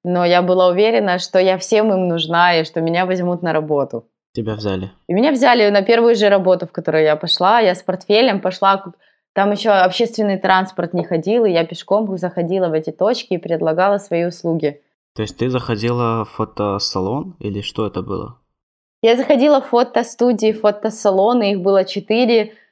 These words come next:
Speaker 1: Э, я работала, мы поехали в с-, в Южную Каролину, мы находились в городе, э, Мертл, М-, М-, Миртл или Мертл Бич, Мертл Бич на английском.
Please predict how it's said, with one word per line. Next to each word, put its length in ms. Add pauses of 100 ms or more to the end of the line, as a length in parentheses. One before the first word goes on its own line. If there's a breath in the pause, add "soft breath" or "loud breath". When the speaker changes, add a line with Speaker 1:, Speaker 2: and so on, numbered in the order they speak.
(300 loud breath)
Speaker 1:
Э, 520
я 180
работала, 640
мы 140
поехали 460
в 60
с-, 360
в 20
Южную 380
Каролину, 640
мы 200
находились 460
в 60
городе, 600 (440 soft breath)
э, 300
Мертл, 500
М-, 520
М-, 120
Миртл 520
или 120
Мертл 380
Бич, 420
Мертл 300
Бич 240
на 120
английском. 520